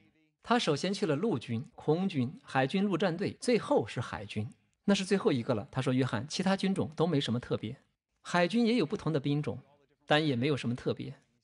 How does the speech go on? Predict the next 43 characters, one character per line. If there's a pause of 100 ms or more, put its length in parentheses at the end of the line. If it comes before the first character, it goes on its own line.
(600)
他
在
失
望
之
际， (140)
招
聘
官
从
抽
屉
里
拿
出
另
一
张
清
单， (160)
开
始
读
出
这
些
特
别
的
岗
位。 (480)
当
他
读
到
“海
豹
突
击
队”
时， (300)
他
说：